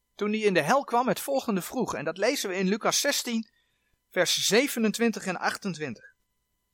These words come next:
"En hij zeide: 'Ik bid u dan, vader, dat gij hem zendt tot mijns vaders huis,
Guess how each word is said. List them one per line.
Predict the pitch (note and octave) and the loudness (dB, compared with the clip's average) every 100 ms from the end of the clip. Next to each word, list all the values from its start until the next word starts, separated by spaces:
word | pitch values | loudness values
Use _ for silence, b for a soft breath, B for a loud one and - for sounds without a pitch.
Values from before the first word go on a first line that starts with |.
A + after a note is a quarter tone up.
| _ _ - _ _ _ _ _ _ _ _ _ _ _ _ _ _ _ _ - | _ _ -20 _ _ _ _ _ _ _ _ _ _ _ _ _ _ _ _ -8
"En | D3 | -4
hij | B2+ A#2+ | -2 0
zeide: | D#3+ A3 D#4+ D#4+ | 2 6 6 6
'Ik | G#3 E3 A#2+ | 6 4 2
bid | A#3 C4+ | 2 2
u | C4 | 4
dan, | G#3+ G3+ | 6 4
vader, | - F#3+ G3 G3 F#3 | 4 6 6 6 6
dat | E3 F#3+ | 6 4
gij | - F3+ E3+ | 4 2 2
hem | D3+ C3+ | 2 0
zendt | A#2 C3+ B3 D#4 - | 0 2 2 0 0
tot | G#3+ G3+ | -2 0
mijns | E3 C#3 - | 0 0 -4
vaders | - G3+ A3+ F#3 - | -2 0 0 -2 -4
huis, | D#3 C#3+ A#2 - - | 0 0 0 -4 -8